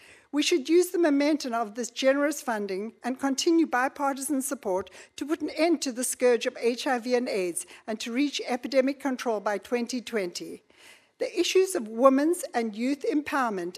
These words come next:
entrepreneurship, and economic opportunities are ones that I personally hold dear.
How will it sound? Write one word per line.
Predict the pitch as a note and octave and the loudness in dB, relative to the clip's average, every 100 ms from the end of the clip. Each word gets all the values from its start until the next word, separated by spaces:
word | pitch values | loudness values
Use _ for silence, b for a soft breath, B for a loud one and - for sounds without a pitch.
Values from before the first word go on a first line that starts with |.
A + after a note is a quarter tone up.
| - | -2
entrepreneurship, | C4 D4 G4 F#4+ C4+ B3 A3 - F3 - | 0 2 0 2 4 4 2 -2 -6 -8
and | B3 B3 | -8 -4
economic | D4+ D#4+ F4 D#4+ C#4 E4 - | -2 0 2 2 2 -4 -2
opportunities | C4+ D4 - - C4+ A3+ A3 F3+ - B B | -2 -2 -2 0 2 0 -4 -6 -10 B B
are | B3 | 0
ones | C#4+ D#4+ B3+ | 4 4 2
that | A#3+ | 2
I | A#3 C#4+ | 2 0
personally | - B3+ B3+ C4+ B3+ | 2 2 2 0 0
hold | B3 B3 | 2 2
dear. | A3+ E3 - | 0 -2 -6